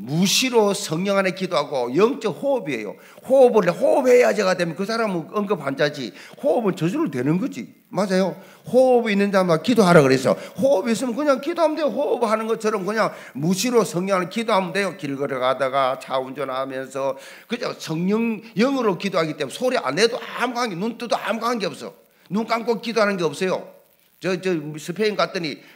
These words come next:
호세 목사가 대표 기도하는데 깜짝 놀랐어, 우리는. 우리 문화가 아니라서 그냥 기도 앞에 나오더니 막 이러고 기도해. 이러면서 막 기도하더라고. 유럽은 다 그렇게 기도하는가 봐.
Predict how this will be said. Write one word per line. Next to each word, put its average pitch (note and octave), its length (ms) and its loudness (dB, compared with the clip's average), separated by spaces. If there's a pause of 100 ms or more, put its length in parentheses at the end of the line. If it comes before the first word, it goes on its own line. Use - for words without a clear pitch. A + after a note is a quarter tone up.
(160)
호세 G3 260 0
목사가 F3+ 640 -2
대표 D#3 260 -4
기도하는데 F3 720 -2 (480)
깜짝 G3+ 320 0
놀랐어, G3 480 6
우리는. D#3+ 500 0 (180)
우리 E3 180 0
문화가 F#3 380 2
아니라서 C#3 360 -2 (380)
그냥 B3+ 260 -4
기도 C4+ 240 -2
앞에 A3 140 2
나오더니 G3 400 0
막 B3+ 480 -2
이러고 F4 240 -2
기도해. G3+ 240 -2
이러면서 F#3+ 320 0
막 E3+ 320 -4
기도하더라고. G#2+ 580 -6 (1500)
유럽은 B3+ 360 4
다 G3 140 2
그렇게 B3 220 0
기도하는가 F#3 480 2
봐. G2+ 200 -6